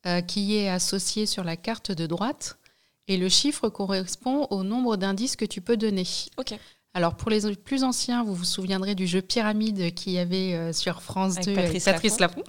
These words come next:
Speaker 1: Laffont.
Speaker 2: Ok.
Speaker 1: <laughs> Et c'est un peu la même mécanique, en fait. Donc, si, par exemple, tu as le mot chat à faire deviner en trois indices, il va falloir ruser.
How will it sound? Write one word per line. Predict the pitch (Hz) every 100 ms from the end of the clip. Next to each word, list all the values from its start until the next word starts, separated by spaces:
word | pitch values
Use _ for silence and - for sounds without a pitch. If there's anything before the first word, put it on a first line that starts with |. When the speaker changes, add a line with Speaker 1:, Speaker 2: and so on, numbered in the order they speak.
| - -
Speaker 1:
Laffont. | 233 320 240
Speaker 2:
Ok. | 285 - -
Speaker 1:
<laughs> | - - -
Et | 233 277
c'est | - 214
un | 202
peu | 202 277
la | 262 208
même | 240 233
mécanique, | 220 - 175 190 285 196
en |
fait. | 175 190 - - - - - - _
Donc, | 202 208
si, | - 277 285
par | 277 220
exemple, | 196 196 233 254 214 190 180
tu | - 185
as | 190
le | 190
mot | 190 214
chat | - - 226 226 214
à | 185 170
faire | 175 185
deviner | 170 180 180 196 202 175
en | 175
trois | 170 - 214 196
indices, | 185 180 302 - -
il | 180
va | 175
falloir | 175 214 233 214
ruser. | 196 180 262